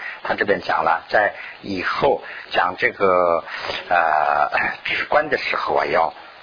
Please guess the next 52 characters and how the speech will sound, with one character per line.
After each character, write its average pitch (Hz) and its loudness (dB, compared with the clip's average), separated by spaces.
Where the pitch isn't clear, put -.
非 104 -2
常 85 -2
详 78 -4
细 - -6
的 - -6
说。 - -2
所 110 2
以 104 2
呢， 98 2
这 - 0
里 82 0
呢， 76 -2
就 85 -2
我 67 0
们 65 -8
不 - -6
需 - -2
要 - -2
说 - -4
了。 - -6
现 - -4
在 85 4
我 80 2
们 73 -4
就 73 -2
可 - -6
以 76 -8
看 76 -2
第 76 -4
五 67 -4
十 - 0
五 69 -6
页。 80 0
那 117 2
么 123 4
第 127 0
五 107 2
十 - 0
五 92 -2
页 101 4
的 - -2
这 - -4
个 76 0
第 82 -6
三 113 0
行 73 -2
开 73 0
始 - -6
这 - -10
个 - -10
地 71 -6
方。 - -2